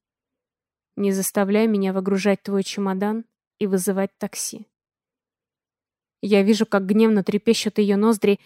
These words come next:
и как напрягаются плечи, словно Эльвира всерьез готова на меня наброситься. Но вместо этого она просто отворачивается к окну. «Отвези меня к родителям». Ее голос звучит, как скрипт автоответчика.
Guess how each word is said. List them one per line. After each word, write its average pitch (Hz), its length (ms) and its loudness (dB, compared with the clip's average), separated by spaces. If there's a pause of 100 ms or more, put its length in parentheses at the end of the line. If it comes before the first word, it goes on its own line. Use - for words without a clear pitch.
(160)
и 220 80 -2
как 240 200 2
напрягаются 233 640 4
плечи, 247 380 4
словно 208 320 2
Эльвира 214 340 6
всерьез 226 540 4
готова 208 380 4
на 202 80 4
меня 196 240 4
наброситься. 208 640 0 (840)
Но 208 80 2
вместо 208 320 4
этого 220 280 4
она 190 180 2
просто 208 320 -2
отворачивается 196 640 -4
к - 60 -8
окну. 208 320 -8 (1500)
«Отвези 233 420 0
меня 254 220 0
к - 80 -8
родителям». 214 560 -8 (1200)
Ее 190 300 2
голос 202 380 2
звучит, 196 420 -4
как - 220 -8
скрипт - 400 -6
автоответчика. 202 800 -6